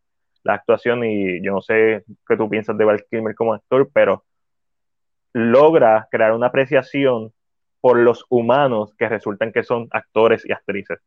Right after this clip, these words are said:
y yo creo que eso es lo mejor de, de, de, del documental, que te prende el bombillo y a veces uno se lo olvida y simplemente los critica, pero ellos son personas, ellos no son inmunes a las críticas. Ellos, a-,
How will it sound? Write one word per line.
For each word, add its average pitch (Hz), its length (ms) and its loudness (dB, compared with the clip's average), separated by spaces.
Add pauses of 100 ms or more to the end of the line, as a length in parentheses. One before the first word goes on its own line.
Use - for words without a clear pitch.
(160)
y 104 100 -10
yo 104 100 -4
creo 107 120 0
que 110 40 -4
eso 117 100 -6
es 107 60 -2
lo 104 60 0
mejor 104 240 -4
de, 104 380 -2 (460)
de, 110 200 0 (200)
de, 110 220 0 (180)
del 104 240 -2
documental, 110 580 -2 (100)
que 107 440 2 (1040)
te 107 280 0 (280)
prende 117 240 -2
el 131 60 -6
bombillo 139 760 0
y 107 100 -4
a 104 60 2
veces 104 140 -2
uno 123 140 -4
se 139 100 -4
lo 135 60 -2
olvida 135 400 0
y 107 60 -4
simplemente 107 400 -6
los 123 100 0
critica, 131 400 -2
pero 98 340 -2
ellos 113 200 -4
son 131 120 -6
personas, 117 560 0
ellos 104 260 -2
no 110 180 -6
son 113 280 -6 (200)
inmunes 113 460 -4
a 110 60 -2
las 107 160 0
críticas. 107 560 -2
Ellos, 101 220 -6 (440)
a-, - 140 -8